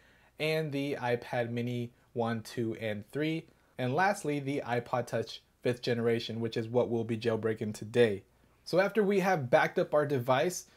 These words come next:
we are ready to jailbreak. So we can go ahead and close out iTunes and head over to taiji dot com forward slash E N for the English version. Now go ahead and click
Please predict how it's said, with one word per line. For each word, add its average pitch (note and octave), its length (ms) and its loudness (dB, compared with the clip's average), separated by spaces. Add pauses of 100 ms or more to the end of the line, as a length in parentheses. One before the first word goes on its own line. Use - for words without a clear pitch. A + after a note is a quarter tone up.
(200)
we C3+ 140 0
are D3 100 6
ready B2+ 240 4
to B2+ 140 -6
jailbreak. A#2 520 0
So B2 120 -4
we C#3 80 -4
can F3 160 -4
go F#3+ 140 0
ahead F3+ 120 0
and E3+ 100 -6
close D#3+ 280 -2
out E3 260 0
iTunes A#2+ 720 -4 (360)
and A#2 120 -4
head D#3+ 160 0
over C#3+ 400 0
to C3 320 -6
taiji C#3+ 640 -4 (280)
dot D#3 240 2
com B2+ 480 -2 (360)
forward E3 240 2
slash C3 560 0
E C3+ 200 -4
N C3+ 280 -2
for C3 180 -2
the B2+ 160 -2
English C3 520 -2 (100)
version. A#2 480 0 (120)
Now B2+ 440 0
go D3 160 2
ahead D#3 260 0
and C#3+ 260 -6
click D#3+ 220 -2